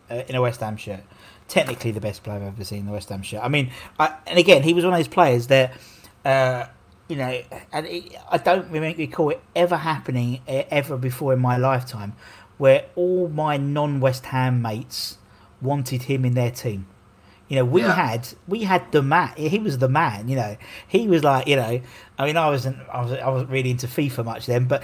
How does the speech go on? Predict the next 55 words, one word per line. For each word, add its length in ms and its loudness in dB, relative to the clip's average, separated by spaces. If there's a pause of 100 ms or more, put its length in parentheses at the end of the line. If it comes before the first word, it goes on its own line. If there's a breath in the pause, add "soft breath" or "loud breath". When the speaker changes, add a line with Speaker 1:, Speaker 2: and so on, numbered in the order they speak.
(140)
Speaker 1:
he 180 -2
would 140 4
have 160 -4
been, 180 2
you 140 -4
know, 260 0
like, 260 -2
in 360 -2
team 180 4
of 40 -2
the 80 0
season 340 -2
card. 240 0
Yeah, 240 4
all 160 2
these, 240 4
uh, 100 0 (380 loud breath)
and, 200 2
and 260 -2
that 200 -2
never 280 2
happens 440 -2
at 80 -4
West 240 -6
Ham. 240 -6
You 80 0
know, 80 0
and 140 -2
he 120 4
was 220 -2
the 100 2
man. 280 -2
And, 160 -2 (320 loud breath)
and 120 -4
as 160 -4
you 60 -6
said, 60 -8
the 120 -2
Euros, 380 2
he 160 -2
was 240 -2
the 140 2
man 260 2
in 140 -2
the 120 0
Euros 440 -2
as 100 -8
well. 340 0 (320 loud breath)
And 300 6 (120)
Speaker 2:
Yeah. 160 -12 (460 loud breath)
Speaker 1:
and 220 -4
we 180 -2
resurrect, 540 2
you 80 -4
know, 260 -2